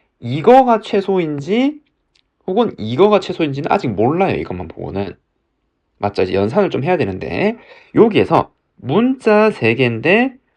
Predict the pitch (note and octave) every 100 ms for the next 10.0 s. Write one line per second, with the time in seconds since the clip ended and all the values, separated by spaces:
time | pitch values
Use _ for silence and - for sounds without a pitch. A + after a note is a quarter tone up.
0 | _ - F3 G3+ - G2+ G3+ C#3 - A2
1 | F3 F#2 F2+ C3+ B2+ - - _ _ -
2 | - B3 B3+ B3+ C4+ B3 F#3+ E3 D#3+ G3+
3 | G3+ B2 C3 - G2 A2+ G#2+ - G#2+ -
4 | D2 E2 F#2 F2+ - _ _ _ _ _
5 | _ _ _ _ _ _ _ _ _ _
6 | F#2+ - F2 - _ _ C#3+ G3 G3+ E3
7 | - - D3+ C#3 F#2+ D3+ A#3+ - _ -
8 | F#2 G2+ E3 A#3+ A#3+ _ - - A#3+ A#3+
9 | B3+ B3+ C#3 B2 B2 C#3+ A#2 B2+ G#2